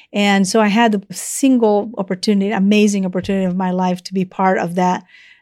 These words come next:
development of the practice and management of parathyroid disease.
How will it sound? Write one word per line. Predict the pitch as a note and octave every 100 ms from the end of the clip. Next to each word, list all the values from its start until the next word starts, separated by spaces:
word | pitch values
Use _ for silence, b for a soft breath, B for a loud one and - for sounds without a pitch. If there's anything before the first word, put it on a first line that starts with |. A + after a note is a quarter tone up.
| _
development | G3 F3+ F#3 G#3+ F3 E3+ E3+ -
of | - F3+ F3+
the | F3
practice | - F#3+ F#3 A3 F#3 -
and | F#3+ F3 F3+
management | F3+ F#3 F3+ F3 F3
of | D#3+
parathyroid | F3+ E3+ E3+ F3+ F3+
disease. | F3+ E3+ F#3 E3+ -